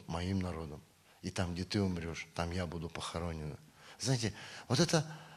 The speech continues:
в глазах Божьих, в очах Божьих, это ценно, знаете, это,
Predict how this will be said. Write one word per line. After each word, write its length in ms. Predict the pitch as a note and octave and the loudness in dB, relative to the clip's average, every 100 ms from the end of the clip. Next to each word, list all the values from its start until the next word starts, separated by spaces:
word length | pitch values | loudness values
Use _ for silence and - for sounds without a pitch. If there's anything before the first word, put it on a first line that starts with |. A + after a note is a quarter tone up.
| - | -6
в 80 | G#2+ | 2
глазах 540 | G#2 D3 D3+ F#3+ D#3 | 8 8 10 8 8
Божьих, 400 | A#2 E3 D3+ B2 | 8 8 10 8
в 60 | A2+ | 6
очах 280 | B2 D#3 B2+ | 8 8 8
Божьих, 380 | B2+ D#3+ A#2+ C#3 | 10 8 10 6
это 160 | C#3 | 6
ценно, 760 | D3+ - - F#3+ G3+ F3+ G#2+ F2+ | 4 4 8 10 10 8 6 4
знаете, 360 | G2 C#3+ C#3+ F2 | 4 4 6 4
это, 360 | B2+ - D#3 | 2 6 4